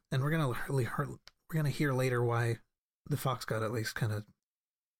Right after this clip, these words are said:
opted to stay away from the earth, 'cause it, it was kinda dangerous, right? So, but this, this bush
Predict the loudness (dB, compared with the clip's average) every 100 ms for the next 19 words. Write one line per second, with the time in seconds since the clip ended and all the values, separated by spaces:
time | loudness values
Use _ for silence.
0 | _ _ -4 -2 0 -2 0 2 2 0
1 | -2 -6 -8 -12 _ _ -6 -6 -12 _
2 | _ _ -12 -12 -6 -6 -4 -4 -2 -4
3 | -4 -8 -14 -10 -10 -10 -16 _ _ _
4 | _ _ _ _ _ _ _ _ -4 -2
5 | -2 -6 _ _ _ -8 -4 -2 -4 -8
6 | -12 -4 -4 -4 -12 -2 -2 -2